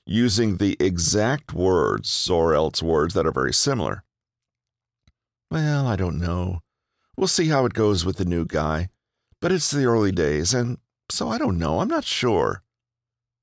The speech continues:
Yeah, like, you're not sure about how you feel about him, or? Paraphrase. Restate what you've been told, but use your own words to demonstrate that you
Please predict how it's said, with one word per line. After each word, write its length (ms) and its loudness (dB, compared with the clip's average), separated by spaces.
Yeah, 380 -2
like, 380 -4
you're 120 0
not 160 -2
sure 160 2
about 260 2
how 220 0
you 240 -2
feel 440 -2
about 300 -2
him, 180 -2
or? 580 0
Paraphrase. 640 -2
Restate 840 0
what 180 2
you've 180 -2
been 240 -2
told, 440 0
but 140 -4
use 240 -2
your 220 0
own 320 2
words 460 2
to 120 -2
demonstrate 840 -2
that 220 -2
you 480 -4